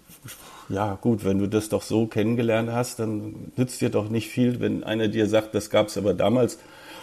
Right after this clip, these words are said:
in den achtziger Jahren gab's aber keine Bürohunde.“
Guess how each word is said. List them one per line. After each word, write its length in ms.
in 120
den 160
achtziger 440
Jahren 280
gab's 240
aber 160
keine 280
Bürohunde.“ 760